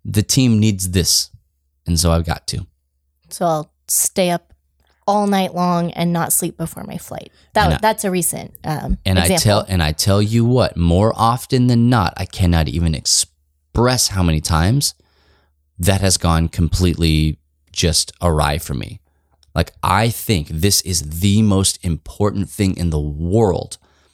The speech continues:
Speaker 1: and I do it, and I bust my back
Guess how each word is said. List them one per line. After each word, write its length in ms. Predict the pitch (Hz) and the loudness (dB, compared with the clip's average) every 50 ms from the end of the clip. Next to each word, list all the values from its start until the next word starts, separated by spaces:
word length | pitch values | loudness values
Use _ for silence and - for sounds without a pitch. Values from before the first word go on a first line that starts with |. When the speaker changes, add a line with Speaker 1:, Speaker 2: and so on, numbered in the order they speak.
| _ _ _ _ _ | _ _ _ _ _
Speaker 1:
and 120 | - 98 87 | -2 -2 0
I 60 | 76 71 | 0 -2
do 300 | 73 - - 117 107 90 | -4 -2 0 2 2 2
it, 180 | - - _ _ _ _ _ _ _ - | 0 -2 _ _ _ _ _ _ _ -4
and 100 | 82 85 | -2 -2
I 120 | 82 71 - _ _ _ _ _ _ _ _ _ _ - | -2 -2 -4 _ _ _ _ _ _ _ _ _ _ -2
bust 280 | 104 110 113 - - | 0 0 2 0 0
my 160 | 113 107 101 95 | 0 0 0 0
back 420 | 85 90 85 85 80 73 _ - | 0 0 -2 -2 -2 -4 _ -16